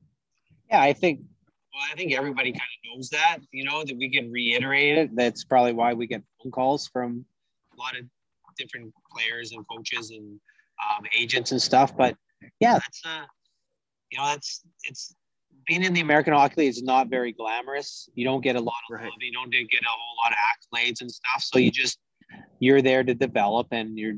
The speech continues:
Speaker 1: there to springboard these guys. And it was nice. I think our, our coaching staff really did get a lot of, a lot of press because of it, and well-deserved, because it is, uh, and you guys as well. Like, it's,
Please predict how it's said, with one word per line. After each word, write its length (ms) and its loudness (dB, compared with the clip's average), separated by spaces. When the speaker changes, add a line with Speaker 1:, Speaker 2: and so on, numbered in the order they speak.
Speaker 1:
there 180 2
to 180 0
springboard 540 0
these 220 0
guys. 400 2
And 260 -4
it 60 -2
was 220 4
nice. 260 2
I 60 2
think 200 -2
our, 360 4
our 100 2
coaching 400 -4
staff 420 -2
really 360 -8
did 40 -12
get 140 -10
a 100 -16
lot 100 -4
of, 120 -14
a 520 -14
lot 140 6
of 80 -6
press 300 0
because 380 0
of 100 2
it, 60 2
and 340 -2
well-deserved, 880 2
because 260 -4
it 180 0
is, 380 2
uh, 240 4
and 80 -14
you 160 -18
guys 240 -6
as 140 -12
well. 380 -2
Like, 120 -8
it's, 300 -8